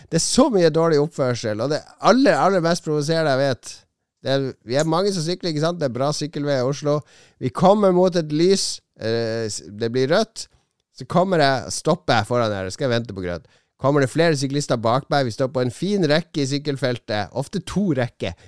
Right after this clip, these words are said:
i sykkelfeltet, venter på grønt lys. Det er topp! Vi er et stort, fint fellesskap. Og så kommer det en eller annen idiot på den Grünerløkka-sykkelen sin, sykler han utenom hele rekka, og så stiller han seg foran alle sammen med den gamle,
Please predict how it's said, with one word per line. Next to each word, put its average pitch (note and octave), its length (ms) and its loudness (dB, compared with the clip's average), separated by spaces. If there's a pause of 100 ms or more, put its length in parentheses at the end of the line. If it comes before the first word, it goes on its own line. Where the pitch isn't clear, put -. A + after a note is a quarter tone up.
i A2+ 100 -10
sykkelfeltet, G#2 680 -8
venter D3+ 320 -4
på A2 160 -2
grønt G#2+ 260 -4
lys. F#2 320 -8
Det D3+ 140 -2
er - 80 -10
topp! - 240 -4 (460)
Vi D3+ 80 -2
er F#3+ 80 2
et F3 160 -2
stort, - 400 -4
fint F3 260 -4
fellesskap. A#2 520 -4 (340)
Og E3+ 100 0
så F3 140 -4
kommer B3+ 300 6
det D3 80 0 (180)
en D4 320 4
eller B3+ 140 8
annen C#4 320 6
idiot A#3+ 340 6
på E3+ 80 4
den E3+ 160 4
Grünerløkka-sykkelen F#3 920 2
sin, A2+ 160 -2 (340)
sykler B3+ 380 4
han F3 80 -18 (180)
utenom C#4 400 8
hele A3+ 240 6
rekka, G3 300 2 (180)
og A#3 160 4
så F#4 80 0
stiller G4+ 220 6
han - 80 4
seg F#4+ 160 8
foran A4+ 340 10
alle G4+ 240 12
sammen F4 380 6 (260)
med D4 140 8
den D#4 100 6
gamle, E4+ 320 10